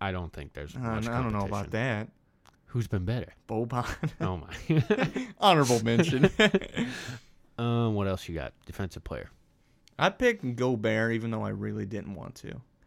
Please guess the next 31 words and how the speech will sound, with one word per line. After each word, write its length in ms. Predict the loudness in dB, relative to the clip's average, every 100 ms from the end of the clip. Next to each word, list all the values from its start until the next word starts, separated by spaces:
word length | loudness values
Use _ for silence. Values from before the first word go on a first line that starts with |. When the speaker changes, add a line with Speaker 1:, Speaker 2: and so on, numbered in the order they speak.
| _ -8
Speaker 2:
I 100 | -6
think 160 | -2 -2
it's 140 | -2
either 180 | 0 0
Gobert 520 | 0 0 2 2 2 0
or 40 |
Embiid, 420 | -2 -2 -6 -6 -12 -12
honestly. 540 | -8 -6 -8 -10 -12 -14 _ _ _ -6
Embiid's 480 | -4 0 2 2 0
Speaker 1:
Yeah. 60 |
Speaker 2:
been 280 | -2 -2 -2
impressive 600 | -4 -6 -2 -2 -2 -6
defensively. 840 | -4 -4 -4 -6 -6 -4 -2 -2 -4 _ -20 _ _ 2
Actually, 440 | 2 2 0 -2 4
I 140 | 4
think 220 | 4 0
it's 140 | -2 -4
a 40 |
three-way 460 | -2 0 2 2 2
race 440 | 4 2 0 -6 _
'cause 160 | -4 -2
this 120 | -4
just 300 | 0 0 4
popped 240 | 2 2 2
in 80 |
my 120 | 0 2
head 140 | 2
a 40 |
second 380 | 0 -2 -2 -2
ago. 140 | -2 0
Speaker 1:
Uh-oh. 300 | -2 -4